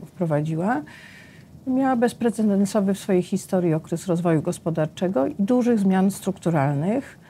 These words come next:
y, poprawy warunków życia, y, różnych wska-, poprawiły się także wskaźniki różne społeczne, zdrowotności. Także to jest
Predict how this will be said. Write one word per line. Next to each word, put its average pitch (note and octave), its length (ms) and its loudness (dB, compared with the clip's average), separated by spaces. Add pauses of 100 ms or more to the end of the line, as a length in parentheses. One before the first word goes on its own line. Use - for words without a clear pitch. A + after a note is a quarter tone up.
(440)
y, F#3 340 2 (300)
poprawy F3+ 520 0
warunków E3 500 -2
życia, G3+ 600 0 (460)
y, F3 420 -4 (840)
różnych G3 360 0
wska-, - 180 -14 (120)
poprawiły G3 340 2
się - 100 -6
także F#3 200 2
wskaźniki E3 520 -2
różne D#3 240 0
społeczne, F#3 880 -2 (220)
zdrowotności. F3+ 1300 -2 (500)
Także A3+ 340 4 (300)
to C4 80 0
jest A3+ 180 0